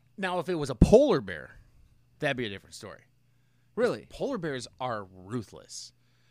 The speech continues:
Speaker 2: Yeah, but so are grizzlies.
Speaker 1: N-, no, from, from I, I, I could be wrong,
Speaker 2: Mm-hmm.
Speaker 1: eh, but I'm pretty sure the way that the list goes is if you see a brown bear, no, if you see a black bear, you act big.
Speaker 2: Yes.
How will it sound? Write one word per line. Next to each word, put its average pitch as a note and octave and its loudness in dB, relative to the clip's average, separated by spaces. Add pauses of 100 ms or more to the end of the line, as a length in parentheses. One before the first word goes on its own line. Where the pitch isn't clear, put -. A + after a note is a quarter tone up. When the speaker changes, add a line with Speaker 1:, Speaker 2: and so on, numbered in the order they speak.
(160)
Speaker 2:
Yeah, G#3 -6
but F3 -6
so C#4+ -8
are C4 -6
grizzlies. C3+ -10 (120)
Speaker 1:
N-, E3 -14 (120)
no, G3 -4
from, G#3 -2
from A3 -4
I, G#3+ -2
I, F#3 -2
I F#3 -4
could A3+ -6
be G3 -6
wrong, A2+ -6
Speaker 2:
Mm-hmm. E3 -4
Speaker 1:
eh, D#3 -8
but C#3 -6
I'm C3+ -4
pretty G3 -8
sure D#3+ -6
the B2 -10
way A#2 -6
that B2 -4
the B2+ -6
list A2+ -6
goes F#2+ -10
is F#2+ -14
if G#2+ -14 (340)
you B2 -4
see C3 0
a A2+ 0
brown A#2 -2
bear, E3 -4 (960)
no, D3 -2
if D3 -10
you D3 -8
see F#3 -6
a D3+ -4
black C#3+ -4
bear, G3 -2
you D3+ -4
act C3+ -8
big. G2+ -8 (380)
Speaker 2:
Yes. - -14